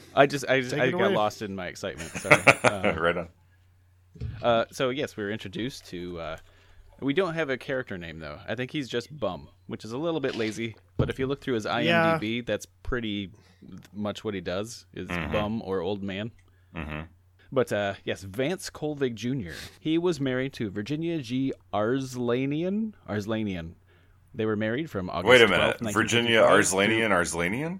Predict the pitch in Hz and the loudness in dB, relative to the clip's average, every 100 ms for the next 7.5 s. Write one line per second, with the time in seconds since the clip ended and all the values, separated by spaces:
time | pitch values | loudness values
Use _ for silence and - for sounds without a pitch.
0 | - - 110 101 90 104 143 - - _ | -8 -8 -4 -4 -2 -2 -4 -8 -20 _
1 | _ _ - 101 104 104 90 82 87 139 | _ _ 0 4 4 4 -2 2 6 6
2 | 107 120 120 - - 101 - - 120 101 | 6 2 0 -6 -6 -6 -6 0 6 8
3 | 80 65 71 90 82 - 113 107 95 98 | 8 6 4 0 -6 -4 -4 -4 -4 -8
4 | - 92 87 82 85 - 90 71 73 76 | -4 -6 -4 -6 -8 2 4 4 2 -6
5 | - _ _ _ _ _ _ _ _ _ | -6 _ _ _ _ _ _ _ _ _
6 | _ - 107 - 117 107 104 95 98 92 | _ -6 -6 -2 -6 -2 -2 -2 -4 -6
7 | 90 85 87 85 82 | -8 -10 -12 -12 -14